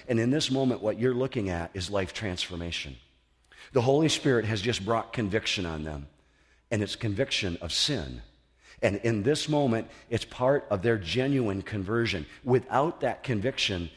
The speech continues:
you can't have genuine conversion. In that moment, you know that you're a sinner and you need a Savior. And what you're seeing there is pure humility,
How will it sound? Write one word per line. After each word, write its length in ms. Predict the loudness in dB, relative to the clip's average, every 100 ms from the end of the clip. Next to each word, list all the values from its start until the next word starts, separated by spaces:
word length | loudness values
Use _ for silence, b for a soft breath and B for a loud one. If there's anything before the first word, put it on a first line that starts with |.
| B B
you 300 | -8 -4 -4
can't 320 | -2 -4 -2
have 320 | -2 0 0
genuine 400 | -2 -2 0 -2
conversion. 560 | -6 -6 -6 -6 -8 -12 -20 _ b b b b
In 340 | 2 2 0
that 320 | 0 0 0
moment, 360 | 2 4 2 0
you 180 | 0 2
know 380 | 2 2 2 2
that 140 | 0
you're 180 | 0 0
a 60 |
sinner 340 | 0 0 2 0
and 220 | 0 0
you 100 | 0
need 220 | 0 0
a 60 | -2
Savior. 600 | -2 0 -2 -4 -8 -10 B B B B
And 180 | -2
what 160 | 0 0
you're 100 | 0
seeing 360 | 0 0 0 0
there 200 | 0 0
is 200 | -4 -8
pure 300 | -6 -6 -4
humility, 600 | -4 -4 -4 -6 -10